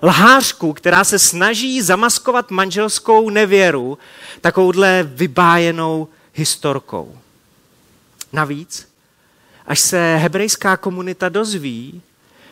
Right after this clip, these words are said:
že se Marie spustila ještě před svatbou,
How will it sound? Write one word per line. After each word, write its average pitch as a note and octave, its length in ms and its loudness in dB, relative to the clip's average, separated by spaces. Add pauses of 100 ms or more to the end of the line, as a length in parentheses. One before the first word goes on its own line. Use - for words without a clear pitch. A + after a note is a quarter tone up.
že D3 580 0
se C#3+ 200 -2
Marie D#3+ 540 -2
spustila E3+ 680 -4
ještě E3+ 300 -4
před F#3+ 240 -4
svatbou, C3+ 720 -6